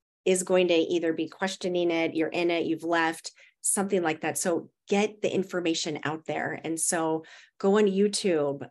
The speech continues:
uh, go on social media. There's so much helpful free information. There's, um, there's, uh, you know,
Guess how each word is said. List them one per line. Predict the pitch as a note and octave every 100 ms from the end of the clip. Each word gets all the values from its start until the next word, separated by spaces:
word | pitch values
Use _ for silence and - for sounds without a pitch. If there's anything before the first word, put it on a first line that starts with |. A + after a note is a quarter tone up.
| -
uh, | D#3+ D#3 D3+
go | D#3 F#3
on | G#3
social | G3+ G3 G3+
media. | F#3+ F#3 E3 C#3+ C3+ -
There's | E3+ E3
so | - - G3+
much | G3+ F#3+
helpful | F#3+ - E3+
free | E3 - - G3 G3
information. | F#3+ F#3 F3+ D#3+ D#3 - C#3 B2+ C3+ - - -
There's, | - F3 F3 F3 E3+ -
um, | D#3+ E3 D#3 D3+ D3+ D#3+ _ _ - _ _ -
there's, | F3 F3 F3 E3
uh, | D3+ D3 C3+ F#2 - -
you | F#3+ F3+
know, | E3+ D#3+ D3+ -